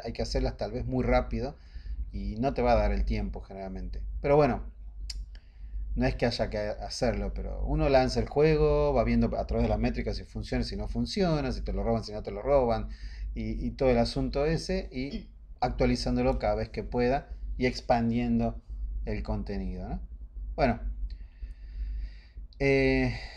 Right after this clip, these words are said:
simplemente la estructura lúdica nos va a permitir generar entonces un reporte o un informe para aquella empresa que nos preguntó o para nosotros mismos que queremos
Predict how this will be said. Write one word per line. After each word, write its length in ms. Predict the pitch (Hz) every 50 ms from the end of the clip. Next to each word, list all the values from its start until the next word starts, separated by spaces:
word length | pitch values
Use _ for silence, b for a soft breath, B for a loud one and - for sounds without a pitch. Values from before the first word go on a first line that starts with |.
| B B B B B B B B -
simplemente 640 | - - 180 180 151 147 139 143 143 131 - 120 110
la 60 | 110
estructura 460 | 107 - 117 123 - 147 143 139 131
lúdica 320 | 131 143 151 143 127 127
nos 100 | 117 113
va 80 | 117 120
a 60 | 117
permitir 600 | - 117 110 110 113 113 - 120 120 120 - - - - - - - -
generar 500 | - - - 113 113 120 123 139 143 131
entonces 680 | 120 113 104 113 120 123 120 - 135 123 - - - - - -
un 160 | 123 123 113
reporte 640 | 117 120 120 117 - 185 165 139 120 113 - 117 107
o 40 | 107
un 140 | 113 113
informe 680 | 110 110 110 113 - - 151 135 120 110 104 104 104 101 - - - - - - - -
para 180 | - 104 98 101
aquella 360 | 98 - - 120 117 - 104
empresa 520 | 101 101 - 131 135 135 127 - - 107 -
que 100 | 107 98
nos 120 | 98 -
preguntó 600 | - 98 95 101 107 107 101 131 131 123 123 - -
o 100 | 107 98
para 200 | - 104 98 104
nosotros 420 | 113 113 - 139 120 120 120 113
mismos 340 | 123 151 165 151 127 113 101
que 100 | 104 101
queremos 480 | - 104 113 120 123 120 117 - B